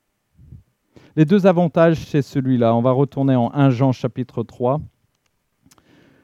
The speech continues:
Deux avantages pour vivre une vie d'amour pour les autres. En un Jean chapitre trois,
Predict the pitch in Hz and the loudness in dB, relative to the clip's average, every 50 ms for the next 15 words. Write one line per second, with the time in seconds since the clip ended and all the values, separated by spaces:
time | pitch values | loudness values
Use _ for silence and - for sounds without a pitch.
0 | _ _ _ _ _ _ _ _ _ _ _ _ _ _ _ _ _ _ _ _ | _ _ _ _ _ _ _ _ _ _ _ _ _ _ _ _ _ _ _ _
1 | - 120 113 165 185 170 175 170 156 165 160 139 - 151 147 151 156 156 151 135 | -20 -2 2 2 4 6 4 4 4 2 0 0 0 2 2 4 4 2 0 -4
2 | - - - - _ _ _ _ _ _ _ _ _ - 143 139 135 135 131 123 | -8 -14 -18 -20 _ _ _ _ _ _ _ _ _ 0 2 4 4 4 4 2
3 | 117 - - - - _ _ _ _ _ _ _ _ _ _ _ _ _ _ _ | 0 -4 -16 -20 -20 _ _ _ _ _ _ _ _ _ _ _ _ _ _ _
4 | _ _ _ _ _ _ _ - 135 117 110 110 135 165 196 185 165 131 127 113 | _ _ _ _ _ _ _ -8 -8 -6 -4 0 2 2 4 4 4 2 2 0
5 | - - 139 131 131 113 110 135 151 147 131 127 120 123 127 135 147 151 - - | 0 0 0 0 0 0 0 -2 -2 0 2 2 2 4 4 4 4 2 0 -4
6 | _ - 127 120 117 107 101 110 104 - - - - - - _ - - - - | _ -4 -2 0 0 -2 0 -4 -4 -6 -8 -16 -20 -20 -20 _ -20 -20 -18 -16
7 | - - - - - _ _ _ _ _ _ _ _ _ _ _ _ _ _ _ | -16 -18 -18 -20 -20 _ _ _ _ _ _ _ _ _ _ _ _ _ _ _
8 | _ _ - 131 127 143 151 160 160 139 123 160 170 175 160 - - 143 - - | _ _ -2 0 2 4 4 4 2 2 2 2 2 2 0 0 -2 -4 -2 -4
9 | 160 143 - - 147 123 - - - 147 147 147 165 190 | -8 -8 -4 -4 -4 -4 -4 -8 -2 2 4 4 4 4